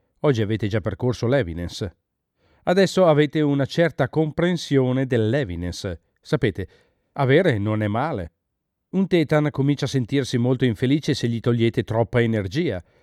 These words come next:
quindi di tanto in tanto il procedimento ha delle ripercussioni. Se togliete un po' di energia da una persona,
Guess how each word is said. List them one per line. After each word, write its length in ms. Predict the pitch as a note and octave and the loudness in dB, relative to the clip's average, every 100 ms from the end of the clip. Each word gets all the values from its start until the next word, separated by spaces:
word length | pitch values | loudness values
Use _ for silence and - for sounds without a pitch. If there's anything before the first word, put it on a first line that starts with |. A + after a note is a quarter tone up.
| _ | _
quindi 340 | - A3 D#3 | -2 0 2
di 140 | C#3+ B2 | 0 2
tanto 300 | D3+ D3 E3 | 2 4 0
in 100 | D#3+ | 2
tanto 380 | D#3 E3 D3+ A#2+ | 2 2 2 0
il 80 | |
procedimento 720 | G#2 A2+ C3+ A#2+ B2+ C3+ D#3 B2+ | 0 -4 -2 0 0 0 2 2
ha 80 | |
delle 400 | F#2+ A#2 B2+ B2+ | 2 2 2 2
ripercussioni. 880 | A#2 G#2 A2 F#2+ A2 - D#3 F#2 E2+ - _ _ _ _ _ | 0 -2 -4 -4 -8 -2 -2 -2 -8 -12 _ _ _ _ _
Se 220 | - - | -6 -2
togliete 340 | A3 G3 A3 G#3 | 2 2 2 0
un 120 | C#3+ | 2
po' 160 | D#3 D3+ | 2 2
di 80 | |
energia 500 | C#3 C3+ G#2+ G#2 D3 | 0 0 -2 0 0
da 100 | A2+ | 0
una 200 | A2 A2 | -2 -2
persona, 600 | G2+ F#2+ - C3 F#2 F2 | -4 -6 -2 -2 -2 -6